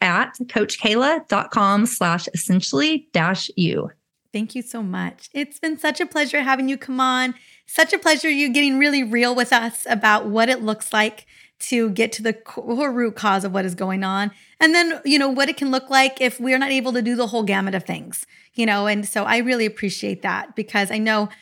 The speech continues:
Speaker 2: meeting our ladies where they're at is so important. And I know you do such a great job at doing that. And again, congratulations on your P H D. You know, it just, I, I love celebrating women who are doing big things in the world.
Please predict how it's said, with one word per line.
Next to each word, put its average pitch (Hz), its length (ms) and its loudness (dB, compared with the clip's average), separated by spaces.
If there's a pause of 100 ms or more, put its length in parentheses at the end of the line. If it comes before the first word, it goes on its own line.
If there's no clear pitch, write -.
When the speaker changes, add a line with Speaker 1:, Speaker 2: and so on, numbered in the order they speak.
(100)
Speaker 2:
meeting 247 280 0
our 233 120 4
ladies 214 320 0
where 208 120 0
they're 202 140 0
at 202 220 0
is 196 120 -4
so 208 160 -4
important. 190 580 -4
And 196 140 -4
I 196 40 -2
know 196 120 -4
you 208 140 -4
do 208 100 -6
such 196 180 -10
a 202 40 -10
great 190 220 -8
job 190 220 -6
at 214 100 -10
doing 214 200 -2
that. 208 200 0
And 208 120 -2
again, 247 260 -6
congratulations 254 1120 -4 (340)
on 240 140 2
your 233 100 -2
P 240 180 -4
H 226 220 -6
D. 294 540 -4
You 254 200 -2
know, 240 200 4
it 262 100 -2
just, 262 260 -2 (140)
I, 240 140 2 (220)
I 269 120 8
love 262 260 4
celebrating 240 500 2
women 220 240 0
who 226 80 0
are 214 120 0
doing 208 260 -2
big 202 200 -2
things 208 200 -4
in 202 60 -2
the 202 80 -2
world. 185 400 -2